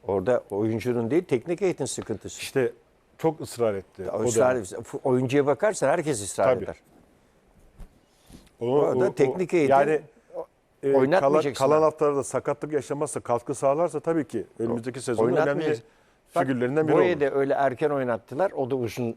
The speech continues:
Speaker 2: Kimi?
Speaker 1: gitti. Boye Galatasaray'da gelen
Speaker 2: Evet.
Speaker 1: Boye. O da uzun gitti sakatlığından sonra hemen oynamak isteyince. E,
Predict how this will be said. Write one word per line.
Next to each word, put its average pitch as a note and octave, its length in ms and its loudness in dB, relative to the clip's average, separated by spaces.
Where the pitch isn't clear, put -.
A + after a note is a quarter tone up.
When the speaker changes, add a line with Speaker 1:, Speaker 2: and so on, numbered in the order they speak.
Speaker 2:
Kimi? D3 200 0
Speaker 1:
gitti. F#2+ 200 -6
Boye F#3+ 240 0
Galatasaray'da B2 560 0
gelen A#2+ 240 4
Speaker 2:
Evet. A#2+ 80 -6
Speaker 1:
Boye. A2+ 160 -4
O G3+ 200 -4
da A#2 100 0
uzun C3+ 320 -2
gitti B2 200 -6
sakatlığından B2+ 680 -2
sonra C3 240 0
hemen C3+ 280 2
oynamak C3 440 0
isteyince. C3+ 480 -2
E, C3+ 200 -4